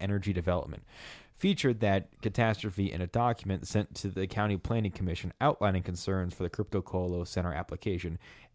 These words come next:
A R C Energy, a licensed Kansas oil and gas operator, is a subsidiary of A R C Rock Capital, who loaned three point four million to K L M K H, the owner of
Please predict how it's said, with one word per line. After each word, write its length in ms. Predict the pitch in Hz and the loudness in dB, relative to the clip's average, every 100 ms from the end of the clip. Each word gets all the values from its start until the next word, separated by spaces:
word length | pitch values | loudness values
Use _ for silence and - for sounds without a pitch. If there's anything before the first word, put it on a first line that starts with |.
| - | 2
A 120 | 185 | 4
R 120 | 196 | 4
C 200 | - 160 | 4 0
Energy, 480 | 135 143 90 67 87 - - - - | 2 0 -2 -4 -6 -10 -20 -14 0
a 320 | 110 104 98 | 4 6 4
licensed 540 | 90 113 139 170 165 - | 2 2 2 0 -2 -2
Kansas 500 | 127 120 117 110 - - | -2 0 0 0 -2 0
oil 300 | 101 107 98 | 2 4 2
and 140 | 92 | 0
gas 280 | 107 107 - | 2 0 0
operator, 480 | 82 - 65 64 67 | -4 -2 -4 -4 -6
is 140 | - | -8
a 60 | 85 | -10
subsidiary 480 | - - 151 170 139 | -10 -4 0 2 2
of 100 | 98 | 2
A 140 | - 107 | 2 4
R 140 | 104 | 4
C 220 | - 107 | 2 -2
Rock 280 | 92 90 82 | -2 -2 -2
Capital, 540 | - 104 95 - 123 - - - | -4 -4 -4 -6 -6 -8 -20 -4
who 160 | 120 | 0
loaned 460 | 104 127 175 165 117 | 2 4 2 2 -2
three 160 | - 170 | 0 0
point 320 | - 175 123 | 2 -2 -2
four 180 | - 139 | -2 0
million 500 | 120 120 123 87 90 - - - | 0 2 2 2 0 -4 -12 -10
to 200 | - 95 | -2 0
K 260 | 85 - 160 | 0 2 4
L 160 | 156 131 | 4 2
M 160 | 131 | 0
K 300 | - - 117 - | -2 0 0 0
H, 320 | 92 87 - - - - | -2 -2 -4 -14 -18 -10
the 140 | - - _ - | -10 -10 _ 0
owner 480 | 135 143 143 135 - _ - | 2 4 0 -2 -8 _ -4
of 380 | 117 110 101 | 0 2 0